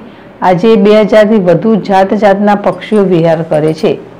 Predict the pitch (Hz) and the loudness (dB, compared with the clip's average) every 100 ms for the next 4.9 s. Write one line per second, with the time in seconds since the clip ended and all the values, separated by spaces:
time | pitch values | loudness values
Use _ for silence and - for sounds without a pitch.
0 | - - - - - 220 220 214 240 247 | -20 -20 -20 -20 -2 0 2 2 2 2
1 | 233 202 196 190 180 185 180 - 175 180 | 2 0 0 0 2 2 0 0 0 2
2 | 180 196 214 233 180 170 165 170 202 190 | 4 4 2 0 0 0 -2 -2 -2 0
3 | 220 202 165 214 180 - - - - - | 2 2 0 0 -2 -4 -18 -20 -20 -8
4 | 214 220 233 233 269 240 175 170 202 | 0 4 4 2 2 4 2 2 0